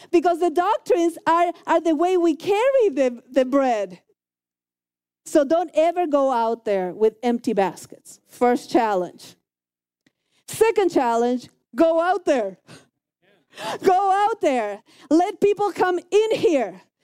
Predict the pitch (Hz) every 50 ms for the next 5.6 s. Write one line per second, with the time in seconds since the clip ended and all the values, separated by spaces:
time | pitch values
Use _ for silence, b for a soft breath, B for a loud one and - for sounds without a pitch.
0 | B B - 320 330 262 370 370 359 359 349 370 359 349 - 330 330 339 349 349
1 | 302 339 330 320 330 339 349 359 320 285 381 403 - 403 403 403 403 403 349 311
2 | 294 294 349 370 294 - 359 339 349 339 349 359 359 330 294 381 403 370 392 403
3 | 392 403 403 370 311 294 294 330 339 262 339 359 349 339 311 254 269 349 381 392
4 | 381 370 285 330 359 359 370 370 370 359 330 320 339 339 349 339 302 311 330 320
5 | 311 302 285 311 381 427 440 453 523 - B